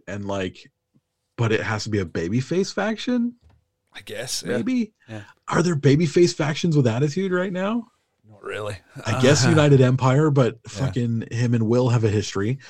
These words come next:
Speaker 1: I guess T M D K, but him and fucking Robbie have a history.
Speaker 2: It's, it's made
Speaker 1: Like,
Speaker 2: too many
Speaker 1: he
Speaker 2: enemies.
Speaker 1: burned a lot of, he's gotta be burned a lot of fucking bridges, man. Um,
Speaker 2: Could, could E L P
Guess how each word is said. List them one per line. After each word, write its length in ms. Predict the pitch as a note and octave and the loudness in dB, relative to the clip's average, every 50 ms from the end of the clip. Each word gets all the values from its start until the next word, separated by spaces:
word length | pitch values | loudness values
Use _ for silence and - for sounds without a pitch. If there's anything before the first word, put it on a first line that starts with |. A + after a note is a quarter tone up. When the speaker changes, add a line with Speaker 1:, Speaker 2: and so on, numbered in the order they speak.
| - - - | -20 -20 -12
Speaker 1:
I 80 | - G#2 | -12 -6
guess 240 | F2+ B2 C3+ D3 C#3+ | -2 0 0 0 0
T 180 | - - D#3+ C#3+ | 0 0 2 4
M 120 | C3+ C3 | 4 4
D 120 | B2 B2+ A#2 | 2 2 2
K, 300 | A#2+ C#3 C#3+ D3 C#3 B2 | 2 2 4 4 4 4
but 180 | G#2+ A2+ G2+ | 4 0 -2
him 200 | F#2+ A2+ A2+ A#2 | 0 0 0 0
and 120 | A#2 A2 A2 | 0 -2 -2
fucking 300 | - B2 C#3 - G2 F#2 | -4 -6 -6 -6 -8 -8
Robbie 320 | F#2+ G2 B2 C#3 C#3 A2+ | -8 -8 -4 -2 -2 -2
have 180 | F#2 F#2+ F#2 E2 | -2 -4 -4 -6
a 40 | F2 | -6
history. 540 | F2 F#2+ F#2 F2+ - - A#2 A#2+ C3+ D3 C#3+ - - | -6 -6 -6 -8 -6 -4 0 0 0 0 -2 -6 -12
Speaker 2:
It's, 120 | - - | -16 -16
it's 340 | F#2 E2 - - - - - | -16 -16 -16 -16 -16 -8 -2
made 80 | G#2+ | 0
Speaker 1:
Like, 140 | G#2+ G#2+ G2 | 0 2 2
Speaker 2:
too 120 | - C3 A2+ | 0 0 0
many 180 | A2+ G#2+ G#2+ G#2+ | 0 0 0 2
Speaker 1:
he 40 | |
Speaker 2:
enemies. 240 | A#2+ B2+ B2+ A#2+ C3 | 6 6 6 6 6
Speaker 1:
burned 220 | C#3+ D#3 D#3+ D#3 C3+ | 4 6 6 6 6
a 60 | C3 | 4
lot 440 | B2 A#2 A2+ A2+ A2+ A#2+ D3 D#3+ D#3+ | 4 2 2 0 0 0 2 4 4
of, 140 | C#3+ B2+ A#2+ - | 4 2 0 -4
he's 200 | - A#2 A2+ - | -4 -4 -4 -2
gotta 220 | - C3 A#2 B2 B2 | -2 -2 0 0 2
be 120 | B2+ B2+ | 2 2
burned 260 | A2 A#2 A#2+ B2 B2+ | 2 2 0 0 2
a 40 | B2+ | 2
lot 260 | B2 B2 B2 B2+ C#3 | 0 0 0 0 -2
of 80 | C#3+ C#3 | -2 -2
fucking 300 | - D#3 D3 D3 - D3+ | -2 -4 -4 -2 -2 -2
bridges, 420 | C#3+ D3+ D3+ E3+ F3+ F3 E3 C3+ G#2+ | -2 -4 -4 -6 -6 -6 -6 -4 -4
man. 400 | G2+ G#2 A2 B2 C#3+ D#3+ E3+ E3+ _ _ _ - - - _ _ _ _ _ _ _ - | -2 -2 -2 -2 -2 -4 -6 -10 _ _ _ -20 -20 -20 _ _ _ _ _ _ _ -4
Um, 500 | A2 A#2 B2 B2+ B2+ B2+ B2+ B2+ - - - _ _ _ _ _ _ _ - - _ _ _ _ _ _ - - - | -2 0 0 2 2 0 0 -2 -4 -6 -12 _ _ _ _ _ _ _ -20 -20 _ _ _ _ _ _ -20 -14 -10
Speaker 2:
Could, 540 | - - - A3+ A#3+ C4 C4+ G#3 F#3 - - - - - - - - - - - - - - - - - _ | -4 0 2 2 4 2 2 0 -2 -4 -4 -6 -10 -14 -14 -14 -14 -14 -16 -18 -18 -20 -20 -20 -20 -20 _
could 240 | - F3+ F3 D#3+ F3 - D3 | -4 -2 -2 -2 -4 -4 -4
E 160 | D#3 D3+ D3 | 0 2 2
L 140 | C3+ B2+ A#2+ | 2 2 0
P 720 | - - B2+ A#2+ A#2+ A#2+ A2+ A2 A2 A2 G#2+ G#2 F#2+ - | -2 -2 -2 0 0 -2 -2 -4 -4 -6 -6 -8 -10 -14